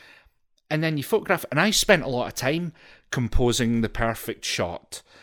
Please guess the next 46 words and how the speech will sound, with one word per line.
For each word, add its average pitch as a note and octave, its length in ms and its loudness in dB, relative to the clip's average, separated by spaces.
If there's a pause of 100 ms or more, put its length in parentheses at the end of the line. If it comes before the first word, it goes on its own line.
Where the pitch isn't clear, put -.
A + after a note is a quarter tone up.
(260)
and, A2+ 300 0
you A#2 80 4
know, A#2 160 4
trying B2 300 2
to - 100 -4
make A#2 200 -2
sure A#2+ 260 2
that A2+ 120 -2
everything A#2 460 -4
was, A2+ 180 -2
I A#2 120 -2
took - 280 -2
a - 20 -6
photo A2+ 380 0
of G#2+ 140 -2
a A2 40 -2
zebra, A2 500 0
but G#2 140 -4
it G2+ 60 -6
was - 120 -10
half A2+ 260 -2
behind A2 260 -4
a G2+ 60 -6
bush. G2+ 480 0
So A#2+ 120 -4
I'm G#2+ 100 -4
like, G#2+ 180 -6
"No, B2+ 300 0 (520)
it's - 140 -10
not C#3+ 200 -4
good. D#3+ 320 4
I'll C3 60 0
move C3 220 0
about." D#3 340 2 (960)
There's D3 160 -4
something E3 760 -2 (840)
relaxing B2+ 920 0 (360)
about A#2 420 0
this A2+ 300 0
type - 400 -6
of G2 160 -6
game A2+ 400 -2
that A#2+ 120 -4
I - 20 -8
just A#2+ 260 -6
thought, A2+ 340 -2